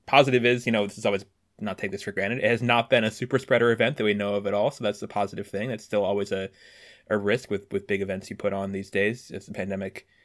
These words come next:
continues, even if vaccines are, are starting to do pretty well in the U S or get people, lot-, lots of people are getting them. Um, hasn't made things worse there, so that's positive and not <laughs> something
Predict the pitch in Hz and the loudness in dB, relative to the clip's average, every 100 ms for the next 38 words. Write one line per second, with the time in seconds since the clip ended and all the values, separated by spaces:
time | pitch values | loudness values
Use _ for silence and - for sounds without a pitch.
0 | _ _ _ - 120 - 117 123 185 - | _ _ _ -4 -2 2 2 2 -2 -6
1 | 92 98 95 95 - 98 98 - 98 101 | -8 -6 -6 -8 -6 -6 -4 -6 -6 -4
2 | 95 92 95 - 101 - 95 92 95 92 | -4 -4 -6 -6 -6 -4 -4 -4 -8 -10
3 | 95 _ _ - 98 107 98 92 95 95 | -12 _ _ -12 -8 -6 -4 -2 -4 -6
4 | 92 92 98 - 92 - 92 - 95 - | -6 -4 -4 -6 -10 -8 -8 -6 -6 -4
5 | 98 92 - 95 - 95 98 95 98 101 | -6 -6 -8 -8 -8 -10 -6 -8 -8 -10
6 | 110 _ _ _ - 92 101 - 127 123 | -12 _ _ _ -14 -12 -12 -6 -2 0
7 | 117 110 110 98 98 92 127 - 92 104 | 2 2 0 -4 -6 -6 -8 -8 -6 -6
8 | 127 101 95 95 - - - 95 95 104 | -6 -4 -4 -6 -12 -14 -6 -4 -4 -4
9 | 104 95 - - 135 131 - 117 | -4 -2 -2 -2 -4 -4 2 2